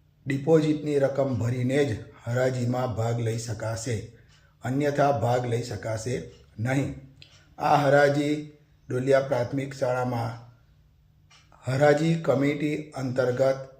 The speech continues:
યોજવામાં આવશે, જેની સૌએ નોંધ લેવી. હરાજી અંગેના તમામ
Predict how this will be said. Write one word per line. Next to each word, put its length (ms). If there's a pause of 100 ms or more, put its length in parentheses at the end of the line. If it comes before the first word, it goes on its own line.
(580)
યોજવામાં 720 (240)
આવશે, 320 (760)
જેની 460 (120)
સૌએ 340
નોંધ 340 (180)
લેવી. 460 (760)
હરાજી 520
અંગેના 340
તમામ 400